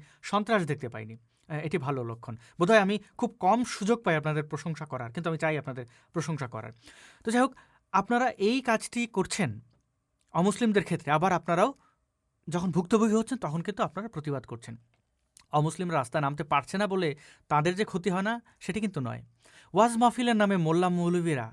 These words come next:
সারা রাত ধরে যে পরিমাণ চিৎকার করে, আপনাদের কি নিরীহ মানুষদের উপরে মায়া হয় না? বাদ দিলাম অমুসলিম, আপনাদের মুসলিমদের উপরে কোনো মায়া দেওয়া হয় না? তাদের উপরে কোনোভাবেই কি আপনাদের খারাপ লাগে না যে তাদের কষ্ট হতে পারে?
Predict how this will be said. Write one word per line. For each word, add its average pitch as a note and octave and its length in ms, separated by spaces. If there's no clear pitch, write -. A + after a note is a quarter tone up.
সারা G#3+ 280
রাত G3 160
ধরে A3+ 280
যে E3 180
পরিমাণ G3 360
চিৎকার G#3 380
করে, A#2 240
আপনাদের G#3 440
কি F3 200
নিরীহ A3 400
মানুষদের A#3+ 440
উপরে A3+ 200
মায়া F3 220
হয় F3+ 120
না? F#3 100
বাদ D#3 180
দিলাম G3+ 280
অমুসলিম, D3 400
আপনাদের F#3+ 320
মুসলিমদের C#4 580
উপরে C4+ 220
কোনো B3 160
মায়া E3+ 240
দেওয়া F#3 180
হয় D#3 160
না? A#3 120
তাদের F#3 300
উপরে F3+ 320
কোনোভাবেই F#3+ 440
কি A3+ 80
আপনাদের G3+ 300
খারাপ F3 320
লাগে F3 180
না E3 100
যে C#3+ 100
তাদের D3 300
কষ্ট - 240
হতে E3+ 220
পারে? E3+ 200